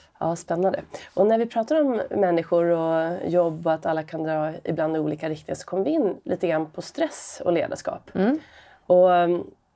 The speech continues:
Speaker 1: jag vet ju att stress kan lägga sig som ett liksom töcken över personer så att de visar en annan sida som egentligen inte är dem. Så att det stör ju väldigt mycket då. Och utbrändhet idag är ju jättevanligt. Jag tror jag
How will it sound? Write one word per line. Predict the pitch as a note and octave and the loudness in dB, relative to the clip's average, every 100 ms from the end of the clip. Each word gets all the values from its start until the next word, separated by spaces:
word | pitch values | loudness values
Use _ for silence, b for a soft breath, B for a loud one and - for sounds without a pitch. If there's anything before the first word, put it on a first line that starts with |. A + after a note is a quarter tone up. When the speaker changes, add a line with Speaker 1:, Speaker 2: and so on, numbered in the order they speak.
| _ _ _ _ - | _ _ _ _ -2
Speaker 1:
jag | G#3 | 0
vet | A3+ A3 | 0 0
ju | G3+ | 0
att | F3 - | -2 -6
stress | - F3+ A3+ - | -6 -6 -6 -10
kan | - G3 | -2 0
lägga | F#3+ F3 E3 | 2 0 -2
sig | E3+ | -4
som | - | -4
ett | E3 | -4
liksom | D#3+ D#3 - | -2 -6 -4
töcken | B3+ - - D#3+ D3+ - | -6 -6 -2 -2 -2 -2
över | D#3+ C#3+ C#3+ D3+ - - G3 | 0 2 0 -2 -8 -10 -2
personer | F3 F3 C#3 D3 | 2 4 4 2
så | - | 0
att | D#3 | 0
de | D#3+ D3 D#3 B B B - | 0 0 -2 B B B 0
visar | F3+ D#3 - E3+ | 0 2 0 2
en | E3+ | 2
annan | D#3+ G3+ | 2 0
sida | G3+ D#3+ D3+ | 0 0 0
som | - D#3 | 0 0
egentligen | D3 - D3+ | 0 0 0
inte | D3 E3+ | 0 0
är | |
dem. | B3+ - D3 | 0 0 -4
Så | - | -4
att | - | -8
det | |
stör | - - B3+ G#3+ | -10 0 2 2
ju | D3 | 2
väldigt | A#2 B2+ | -2 -4
mycket | D#3 D3+ G#3 | -6 -4 -2
då. | - - B B B B | -2 -4 B B B B
Och | - | 4
utbrändhet | G3+ D#3 - F3 F3 A3 G#3+ F#3+ | 4 2 2 0 0 -4 -4 -2
idag | D3+ C#3+ | 0 0
är | D3+ | 0
ju | D3 | 0
jättevanligt. | D3+ - E3+ G3 D#3 - | -2 -4 0 0 0 -4
Jag | D#3+ | -8
tror | D#3 E3+ | -4 -4
jag | D#3+ | -2